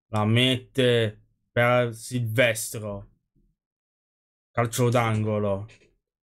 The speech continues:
Una fortezza tutti dietro. Vabbè, il tipico gioco della Juve.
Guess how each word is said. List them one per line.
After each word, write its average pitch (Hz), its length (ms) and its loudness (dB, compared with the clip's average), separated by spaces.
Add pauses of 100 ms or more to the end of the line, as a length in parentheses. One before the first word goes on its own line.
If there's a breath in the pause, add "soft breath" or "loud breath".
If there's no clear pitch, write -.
Una 151 140 0
fortezza 151 600 -2
tutti 143 400 -6
dietro. 110 920 -2 (760)
Vabbè, 101 280 -6
il 117 400 -2
tipico 131 420 -2
gioco 123 300 -2
della 123 260 2
Juve. 107 840 -6